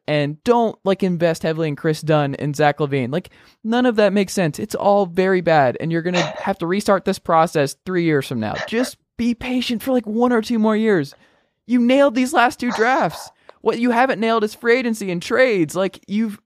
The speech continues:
whiffed on Zach LaVine. You've whiffed on Chris Dunn. You've whiffed on Jabari Parker. You've whiffed on all these guys. But what you haven't whiffed, the one thing that Garpax has done really well in the last two years is draft.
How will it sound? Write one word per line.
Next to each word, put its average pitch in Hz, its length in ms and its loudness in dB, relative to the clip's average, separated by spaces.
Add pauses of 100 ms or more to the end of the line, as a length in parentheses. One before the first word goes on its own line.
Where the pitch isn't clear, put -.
(120)
whiffed 254 500 0
on 180 180 0
Zach 175 220 2
LaVine. 151 280 -2
You've 202 180 -8
whiffed 247 300 0
on 185 120 -2
Chris 175 200 -4
Dunn. 143 220 -6
You've 202 320 -10
whiffed 240 360 0
on 185 120 0
Jabari 165 280 0
Parker. 165 200 -6
You've 214 300 -10
whiffed 247 320 -2
on 214 120 0
all 190 160 2
these 170 160 -6
guys. 147 300 2 (220)
But 196 80 -8
what 226 180 -6
you 180 140 -4
haven't 233 440 0
whiffed, 190 260 0
the 160 100 -4
one 247 300 -2
thing 226 260 -2
that 175 160 -4
Garpax 180 460 0
has 165 100 -10
done 151 240 -4
really 240 340 -6
well 202 240 2
in 156 80 -2
the 151 60 -4
last 160 260 -2
two 190 80 -8
years 143 320 -2
is 170 160 -2
draft. 175 580 0